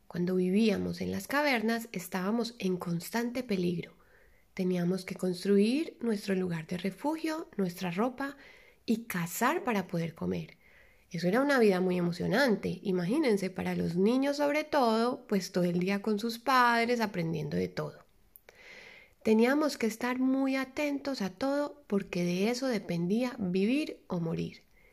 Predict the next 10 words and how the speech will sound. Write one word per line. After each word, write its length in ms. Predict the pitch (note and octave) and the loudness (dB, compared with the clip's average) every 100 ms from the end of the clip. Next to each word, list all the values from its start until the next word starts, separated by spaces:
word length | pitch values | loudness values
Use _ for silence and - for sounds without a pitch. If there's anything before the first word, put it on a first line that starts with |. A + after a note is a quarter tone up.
| _ _ | _ _
La 240 | - F#3 F3+ | -2 0 4
ira 420 | G#3+ F#3+ D#3 - - - | 6 4 2 -6 -12 -2
y 120 | F3+ | 0
el 140 | F3+ | 2
miedo 460 | F#3+ C#4+ D4+ D4 - | 2 4 2 0 -2
eran 240 | G3+ G3 B3+ | -2 0 0
las 160 | A#3+ | 0
emociones 580 | G3 F#3 F3+ F3+ G#3 - - | 0 0 0 -2 -2 -6 -6
más 420 | B3 C4 C#4 C4+ C4 | 0 2 2 0 -4
importantes 880 | B3+ B3 B3 D4+ F#3+ F3+ D#3 - | -4 -4 0 0 0 -2 -12 -14